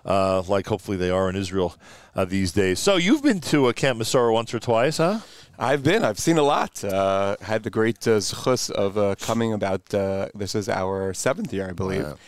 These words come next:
Speaker 2: And, uh, our first two years, I actually was a full-time member here, not just the weekend warrior. Uh, and I started, uh, the concept of what now is the Kobi Kolo, uh, the idea of informal education where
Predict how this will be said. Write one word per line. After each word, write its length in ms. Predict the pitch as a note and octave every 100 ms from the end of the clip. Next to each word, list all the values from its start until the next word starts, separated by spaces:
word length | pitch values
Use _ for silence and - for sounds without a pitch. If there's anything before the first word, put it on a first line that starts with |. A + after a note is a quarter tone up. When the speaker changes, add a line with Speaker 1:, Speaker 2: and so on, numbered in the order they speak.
| - - -
Speaker 2:
And, 460 | G#2 G2 G2+ G2+ G#2
uh, 320 | G2+ G2+ G#2
our 140 | - G#2
first 300 | - D3+ -
two 100 | G3+
years, 320 | C3+ A2 A2
I 120 | -
actually 300 | G2+ G#2 -
was 240 | G2+ G2 G2+
a 80 |
full-time 480 | F#2+ - F3 - A2
member 280 | F#2 F2+ F#2
here, 200 | F#2 A2
not 220 | D3 G#2
just 180 | G2 G2
the 80 | G2
weekend 320 | G2+ G#2 G2
warrior. 460 | G2 F#2+ F2+ G#2+ - - - - _ -
Uh, 300 | F#2+ F#2+ F#2+
and 140 | G2+
I 60 | G2+
started, 500 | - A2+ A2+ A#2 A2
uh, 140 | G#2+
the 120 | G#2+
concept 560 | A2+ - C3+ C#3 G#2+ F#2
of 80 | F#2+
what 120 | G#2
now 220 | G#2 G#2+
is 120 | G#2+ G2
the 80 |
Kobi 360 | G#2+ - A2 A2+
Kolo, 380 | - C#3 G2 E2+ _ _ _ -
uh, 280 | G2 F#2+ F#2+
the 200 | G#2 G#2+
idea 340 | G#2 A2 A2+
of 260 | A2+ G#2+ G#2+
informal 560 | B2+ - A#2+ A2+ A2
education 720 | G#2 G#2 - G#2 - A#2+ B2+
where 380 | G#2 G2+ G2+ G2+